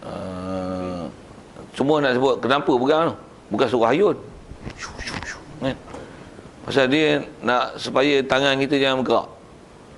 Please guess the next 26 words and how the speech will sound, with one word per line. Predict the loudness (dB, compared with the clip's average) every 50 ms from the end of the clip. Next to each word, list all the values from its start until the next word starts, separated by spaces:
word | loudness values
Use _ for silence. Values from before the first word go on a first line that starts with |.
| -20 -20 -20 -20 -20 -20 -20 -20 -20 -20 -20 -8 -4
Ah, | -2
pasal | -2 0 2 2 2
dia | 4 4 4 2
tertib. | 2 0 0 0 0 -2 -2 -2 -4
Satu | -4 -2 0 2 2
khutbah, | 2 2 2 2 2 2 0 -4 -10 -16 -20 -20 -20 -20 -20 -20 -20 -20 -20 -20 -20 -12 -4
pegang. | -2 -2 -2 -2 -4 -8 -8
Pasal | -4 -2 0
apa? | 0 0 -2 -4 -10 -18 -20 -20 -20 -20 -20 -20 -20 -20 -20 -20 -20 -20 -12 -6 -2
Ah, | -2 0 0
jadi | 0 0 0 0 0
antara | 0 2 2 2 4 4 2
adab | 2 2 2 2 2
dia | 2 0 0
tak | 0 -2 -2 0
berpaling | -2 -2 0 0 0 0 -2 -4 -4
kanan | -4 -2 -2 -2 -2
kiri. | -2 0 0 0 -2 -4 -6 -12 -20 -20 -20 -20 -20 -20 -20 -20 -20 -20 -20 -20 -20 -20 -20 -20 -20 -20 -10 -6
Ah, | -4 -4 -2 -2 -4 -4 -6 -6 -4
kalau | -2 0 2 2 2 2
disebah | 0 -2 -2 -4 -2 0 0 0 2 0
intonasi, | 0 0 2 2 2 0 0 -2 0 0 0 0 0 -4 -8 -16 -20 -20 -20 -20 -20 -20 -20 -20 -20 -20 -20 -20 -20 -20 -20 -20 -20 -20 -20 -20 -12 -6
dia | -4 -2 -2
intonasi | 0 0 0 2 2 2 0 0 0 0
nasihat | 0 2 2 2 0 0 0 -2
lah. | -4